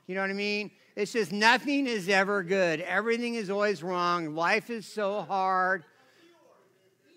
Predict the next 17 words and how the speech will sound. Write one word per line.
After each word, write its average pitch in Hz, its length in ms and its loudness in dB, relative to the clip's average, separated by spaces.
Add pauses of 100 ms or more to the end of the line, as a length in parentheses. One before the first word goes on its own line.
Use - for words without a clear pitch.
(480)
Eeyore. 226 840 4
All 160 60 -6
right. 147 400 0 (1040)
All 147 60 -4
right. 143 340 -2 (3000)
You 160 60 -8
guys 214 120 0
better 208 200 0
be 190 120 -2
nice, 175 300 -2
or 143 60 -6
I'll 135 60 -8
sing - 280 -8
Gilligan's 139 400 -6
Island. 113 480 -4
So 110 160 -10
anyway. 117 500 -6